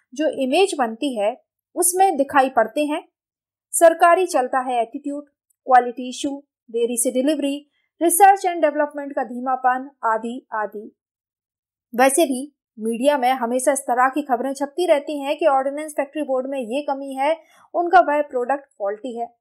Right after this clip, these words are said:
ऑर्डिनेंस फैक्ट्री में लाखों कमियां होंगी, लेकिन क्या इसका मतलब यह है कि हम इनकी छोटी अथवा बड़ी उपलब्धियों को नज़रअंदाज कर दें? इस बैकग्राउंड में मोदी सरकार ने रक्षा मंत्री के नेतृत्व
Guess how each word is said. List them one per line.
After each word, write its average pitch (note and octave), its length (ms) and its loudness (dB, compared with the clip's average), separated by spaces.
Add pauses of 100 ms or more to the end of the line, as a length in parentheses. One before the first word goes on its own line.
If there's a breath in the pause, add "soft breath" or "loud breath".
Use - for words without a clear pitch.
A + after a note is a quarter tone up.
(880)
ऑर्डिनेंस C#4 400 4
फैक्ट्री D#4+ 440 0
में A#3+ 280 -6 (540)
लाखों C4+ 460 6
कमियां C4+ 420 0
होंगी, A#3 480 -10 (240)
लेकिन B3+ 320 -2
क्या C4+ 360 2 (100)
इसका D4 260 -4
मतलब C#4+ 380 0
यह B3+ 220 2
है B3 380 0 (280)
कि E4+ 100 -2
हम F4+ 320 0
इनकी D#4 360 -2
छोटी F4 340 0
अथवा D#4+ 240 4
बड़ी C#4+ 220 0
उपलब्धियों C4+ 480 -6
को D4 100 -4
नज़रअंदाज G#3+ 680 -4
कर D4+ 200 0
दें? D#4 120 -2 (1120)
इस F#4 180 4
बैकग्राउंड E4+ 440 6
में G4+ 80 2
मोदी D#4+ 260 0
सरकार D4+ 440 -2
ने E4+ 120 4
रक्षा D4 260 -2
मंत्री C#4 340 -6
के D4 160 -6
नेतृत्व B3+ 420 -2